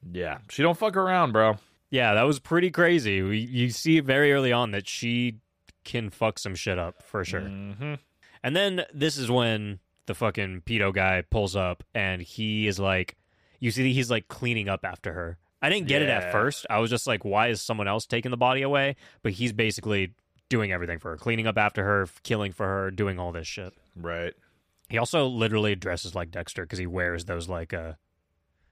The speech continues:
Speaker 2: what are those called? Like, the raincoats? <laughs> The clear raincoats?
Speaker 1: Uh, yeah, like a, like a slicker.
Speaker 2: Is that what that's called?
Speaker 1: Like a, like a,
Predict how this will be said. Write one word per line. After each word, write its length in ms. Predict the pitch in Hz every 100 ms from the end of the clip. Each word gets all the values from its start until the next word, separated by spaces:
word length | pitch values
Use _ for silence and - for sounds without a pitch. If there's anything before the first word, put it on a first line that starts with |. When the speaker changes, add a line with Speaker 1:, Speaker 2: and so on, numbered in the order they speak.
| _ _ _ _ -
Speaker 2:
what 120 | 98
are 40 |
those 160 | 104 101
called? 320 | 107 107 107
Like, 180 | 104 90
the 100 | 101
raincoats? 760 | 92 98 107 180 165 - - - _ _ _ _ -
<laughs> 100 | - - - - -
The 100 | 139
clear 340 | - 127 135
raincoats? 800 | 123 117 131 131 143 139 - - - _ _ _ -
Speaker 1:
Uh, 220 | 92 92 90
yeah, 340 | 95 95 90
like 240 | 87 87
a, 220 | 92 87 87
like 180 | 90 87
a 80 | 85
slicker. 560 | - - 110 135 139 - _ _ _ -
Speaker 2:
Is 140 | 123
that 120 | 120
what 120 | 135
that's 180 | 127 -
called? 320 | - 151 170 - _ -
Speaker 1:
Like 160 | 98 107
a, 160 | 98
like 240 | 95 117 110
a, 280 | 101 92